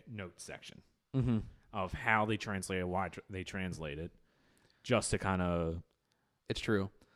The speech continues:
Speaker 2: So
Speaker 1: make
Speaker 2: there's
Speaker 1: more
Speaker 2: a,
Speaker 1: sense of it.
Speaker 2: there's a group, I can't remember, I have it in my bookmarks somewhere, but there's a group that is doing a translation project, and they're taking, they're taking and creating volumes for every book of the New Testament,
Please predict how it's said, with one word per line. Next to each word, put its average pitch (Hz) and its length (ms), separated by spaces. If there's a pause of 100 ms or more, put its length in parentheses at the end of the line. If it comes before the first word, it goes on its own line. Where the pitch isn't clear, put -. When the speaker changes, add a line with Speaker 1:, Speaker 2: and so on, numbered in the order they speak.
(100)
Speaker 2:
So - 100
Speaker 1:
make 135 60
Speaker 2:
there's 151 180
Speaker 1:
more 135 100
Speaker 2:
a, 113 60
Speaker 1:
sense 95 240
of - 140
it. - 140
Speaker 2:
there's 139 200
a 120 60
group, 131 460 (300)
I 113 80
can't 165 220
remember, 104 340
I 117 80
have 131 180
it 104 60
in 98 80
my 98 140
bookmarks 90 520
somewhere, 95 460
but 95 100
there's 101 180
a 101 60
group 110 480 (640)
that 101 140
is 101 120
doing 98 400
a 104 40
translation 101 680
project, 101 440
and 95 100
they're 98 100
taking, 101 560 (480)
they're 104 140
taking 147 540
and 107 200
creating 104 440
volumes 101 520
for - 180
every 110 260
book 110 200
of 110 60
the 104 60
New 107 120
Testament, 143 580